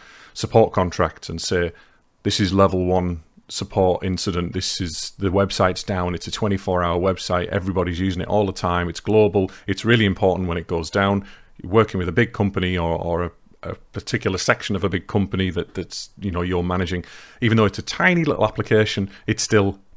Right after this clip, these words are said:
pertinent that it's always there. Can you, as an individual, support that? That means you can't go on holiday. It means that you need somebody to support you when you're ill. It need, it means all of that kind of stuff. Now, that's all,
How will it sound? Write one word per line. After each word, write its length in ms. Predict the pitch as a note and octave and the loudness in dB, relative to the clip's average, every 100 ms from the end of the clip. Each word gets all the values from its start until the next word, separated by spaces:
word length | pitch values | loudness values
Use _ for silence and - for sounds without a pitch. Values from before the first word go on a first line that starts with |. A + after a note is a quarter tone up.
| - | 0
pertinent 560 | A2 A2 F#2 E2+ E2+ - | 2 4 2 -2 -6 -2
that 100 | G2+ | 0
it's 140 | G2+ - | 0 -2
always 400 | G2 G2 F2+ E2+ | -2 0 0 -2
there. 320 | G2 F2 E2+ - - - - | 0 0 -2 -8 -20 -20 -12
Can 420 | - A#2+ A#2 A2+ | 2 4 4 2
you, 380 | G2 G#2+ F2 F#2+ - - | 2 4 2 -2 -8 -6
as 140 | G2+ F#2 | -2 0
an 80 | F#2+ | 0
individual, 680 | F2+ F2+ G#2+ F2+ E2 F2+ - - - | 0 0 0 -2 -2 -4 -10 -20 -14
support 440 | - - C#3 B2 | -8 0 2 2
that? 220 | F2 E2+ - - | 2 -2 -4 -16
That 100 | - | -6
means 140 | C3+ F#2 | -2 -2
you 40 | |
can't 240 | F2+ F#2+ D#2 | 0 -2 0
go 100 | F2 | -2
on 100 | E2 | -2
holiday. 500 | G#2 B2 A#2 A2 A2 - - | 0 0 0 -2 -4 -12 -14
It 120 | F#2+ F2+ | -6 0
means 240 | A2 A2 | 2 4
that 180 | G2 - | 2 0
you 100 | F#2 | 0
need 280 | F#2+ A2+ - | 2 2 2
somebody 300 | G#2 F#2+ G2 | 0 0 0
to 60 | |
support 380 | - G2 G2+ F#2 | -2 0 0 0
you 100 | F#2 | 0
when 200 | F#2 F#2+ | 0 0
you're 200 | F#2 F2 | 0 0
ill. 340 | - G#2+ A#2 A2+ - - - G#2 | 2 2 0 -4 -12 -20 -6 -2
It 160 | G2 | 2
need, 260 | G2+ F#2+ F#2+ | 2 2 2
it 80 | G#2 | 4
means 240 | A2 G#2+ | 4 6
all 160 | A#2 C#3 | 6 4
of 60 | |
that 160 | F2 - | 2 -2
kind 120 | F2+ | -6
of 60 | - | -4
stuff. 220 | F#2 G2+ | -4 0
Now, 100 | G2 | 2
that's 320 | A#2+ - - | 2 2 4
all, 400 | A#2 A2 G#2 G2 | 6 6 4 0